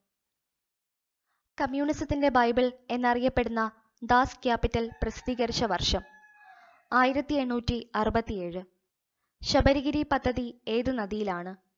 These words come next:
പമ്പ. വിംബിൾഡൺ മത്സരങ്ങൾ നടക്കുന്ന സ്ഥലം? ലണ്ടൻ.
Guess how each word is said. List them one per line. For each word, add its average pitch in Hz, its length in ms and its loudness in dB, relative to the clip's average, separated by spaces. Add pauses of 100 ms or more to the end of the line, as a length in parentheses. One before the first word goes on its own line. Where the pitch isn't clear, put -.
(200)
പമ്പ. 202 240 2 (880)
വിംബിൾഡൺ 294 500 4
മത്സരങ്ങൾ 247 440 0 (180)
നടക്കുന്ന 220 460 -2
സ്ഥലം? 185 320 -2 (480)
ലണ്ടൻ. 202 320 -2